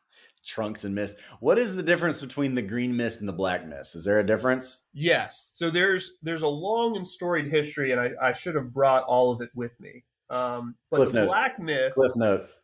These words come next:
Speaker 2: Yeah, the black mist, uh, was oftentimes the more, like, scary, like, powerful mist because it li-, it would blind your opponent for, like, weeks. Um, the green mist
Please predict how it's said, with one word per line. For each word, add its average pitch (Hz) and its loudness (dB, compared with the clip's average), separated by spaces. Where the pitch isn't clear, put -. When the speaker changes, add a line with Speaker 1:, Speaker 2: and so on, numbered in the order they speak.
Speaker 2:
Yeah, 147 2
the 143 -6
black 170 -4
mist, 131 -8
uh, 127 4
was 143 2
oftentimes 160 0
the 139 -2
more, 147 4
like, 123 0
scary, 120 0
like, 120 -4
powerful 123 0
mist 120 -2
because 143 -4
it 147 -6
li-, 160 0
it 160 -2
would 139 -4
blind 156 2
your 135 -4
opponent 131 -2
for, 135 -4
like, 123 -4
weeks. - -10
Um, 131 4
the 143 0
green 202 0
mist 127 2